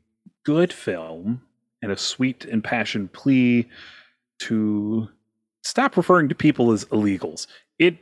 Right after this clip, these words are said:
is the most ridiculous thing in the world that a human being could be illegal.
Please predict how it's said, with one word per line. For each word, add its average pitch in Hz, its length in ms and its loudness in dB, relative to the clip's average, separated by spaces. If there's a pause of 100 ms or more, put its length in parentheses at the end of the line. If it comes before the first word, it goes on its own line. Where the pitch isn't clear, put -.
is 165 220 4
the 170 80 4
most 202 220 4
ridiculous 151 480 2
thing 113 180 2
in 101 60 -4
the 98 60 -4
world 90 300 -6
that 104 180 -2
a 117 80 4
human 117 360 4
being 98 240 -4
could 92 180 -10
be 107 340 -8
illegal. 107 640 -2